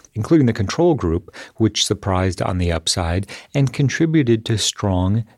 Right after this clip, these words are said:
Q three G D P expectations. Now, this also added to the no landing argument or the notion that the real economy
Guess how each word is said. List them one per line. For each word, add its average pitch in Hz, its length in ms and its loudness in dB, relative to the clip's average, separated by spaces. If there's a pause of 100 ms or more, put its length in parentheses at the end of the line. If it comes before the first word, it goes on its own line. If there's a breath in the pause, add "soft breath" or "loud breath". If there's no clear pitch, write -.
(120)
Q 104 340 0
three 90 480 -2
G 90 220 -4
D 87 120 -2
P 156 300 -2
expectations. - 960 -4 (440 loud breath)
Now, 101 380 0 (100)
this 117 240 0 (100)
also 131 680 0
added 98 360 -4
to 104 120 -4
the 95 140 -2
no 101 240 4
landing 90 560 0
argument 90 560 -2 (220 loud breath)
or 180 220 4
the 165 120 2
notion 104 520 2
that 95 160 -2
the 87 100 -4
real 92 180 0
economy 95 580 0